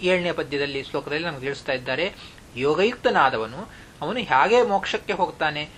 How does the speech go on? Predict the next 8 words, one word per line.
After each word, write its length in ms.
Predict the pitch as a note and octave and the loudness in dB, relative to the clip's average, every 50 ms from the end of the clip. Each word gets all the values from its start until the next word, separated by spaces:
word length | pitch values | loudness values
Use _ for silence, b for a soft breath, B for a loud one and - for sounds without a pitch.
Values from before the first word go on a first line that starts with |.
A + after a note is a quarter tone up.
| B B B B B - | B B B B B -4
ಅಂತಹ 300 | E3 F3 - F#3 E3 F#3 | -4 0 2 6 6 8
ಅವನು, 480 | F#3 F3+ F#3+ A3 B3 A#3 F3+ F#3 G3 B B B B B B B B - | 8 8 6 6 6 6 4 2 0 B B B B B B B B -2
ಆ, 60 | - E3+ E3+ E3+ E3 E3 D#3+ D#3+ D#3 D3+ D3+ D3 D3 D3 C#3+ | 2 4 6 6 6 6 8 8 8 6 6 6 4 2 -2
ಯಾವ 340 | D3 D3+ D#3 D#3 F3 G3+ A#3+ | -2 2 4 6 8 8 6
ಕಾರಣದಿಂದ 520 | A#3+ A#3+ A#3 A#3 B3+ C4 C4 B3+ B3+ B3+ | 6 6 6 6 6 6 4 2 2 2
ಮೋಕ್ಷಕ್ಕೆ 380 | B3 A3+ G#3+ - - G3 - F3 | 4 4 4 2 0 -2 -2 0
ಹೋಗ್ತಾನೆ 400 | F3 F3 E3+ - E3 D#3+ D#3 D#3 | 0 0 2 2 2 2 4 2
ಅನ್ನೋದನ್ನು 680 | D3+ C#3+ C#3+ C#3 C3+ C3+ B2+ B2+ A#2+ A2+ G2+ F#2+ | 0 0 -2 -4 -2 -2 -2 -4 -4 -8 -10 -12